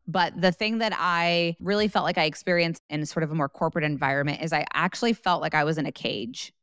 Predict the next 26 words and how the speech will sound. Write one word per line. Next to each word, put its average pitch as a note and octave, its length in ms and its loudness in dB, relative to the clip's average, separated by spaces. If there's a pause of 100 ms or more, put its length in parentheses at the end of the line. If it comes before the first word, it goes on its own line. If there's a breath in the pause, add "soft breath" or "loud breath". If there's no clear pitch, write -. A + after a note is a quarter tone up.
in D3 100 2
a B2 60 4
way. A2 360 0 (140)
Even B3+ 320 2
from, G3+ 300 0
like, F#3 240 0
you F#3+ 80 -2
have F#3 140 0
to F#3+ 80 -2
be F#3+ 580 0
at E3 140 2
a D#3 180 0 (100)
desk, - 500 -6
you G#3 80 0
know G3+ 60 4
what F#3 80 4
I F#3+ 100 2
mean? F#3 240 4
From F3+ 280 0
nine E3+ 400 0
to - 120 -8
five D3 540 0
or D#3 160 -2
whatever D3 400 2
it C3+ 80 -4
was, C#3 340 0